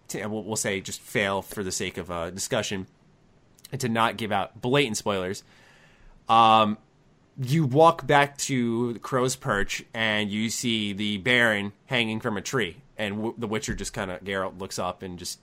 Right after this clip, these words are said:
sees that, and he's like, "What the fuck just happened?" You know, a-, a-, and it's because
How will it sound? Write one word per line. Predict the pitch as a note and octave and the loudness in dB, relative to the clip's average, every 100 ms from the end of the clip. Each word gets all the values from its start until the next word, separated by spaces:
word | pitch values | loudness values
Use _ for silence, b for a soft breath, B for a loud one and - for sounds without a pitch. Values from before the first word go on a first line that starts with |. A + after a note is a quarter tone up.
| _ | _
sees | - G#2+ F#2+ | -8 -6 -6
that, | E2+ | -8
and | E2+ | -8
he's | F2+ | -10
like, | F2 D#2+ - _ _ _ _ _ _ - | -10 -10 -14 _ _ _ _ _ _ -16
"What | - | -14
the | F#2 | -14
fuck | - G2 - | -10 -10 -10
just | G2 | -10
happened?" | G2+ F#2+ F2 E2+ | -6 -6 -8 -12
You | G#2 | -8
know, | F#2+ F2+ G2 | -6 -4 -6
a-, | G#2 | -8
a-, | F#2+ | -8
and | G#2+ G#2 G#2 G#2 | -8 -8 -8 -6
it's | G2+ | -8
because | - A2 - D3 A#2+ G2+ - | -8 -10 -2 2 2 2 -6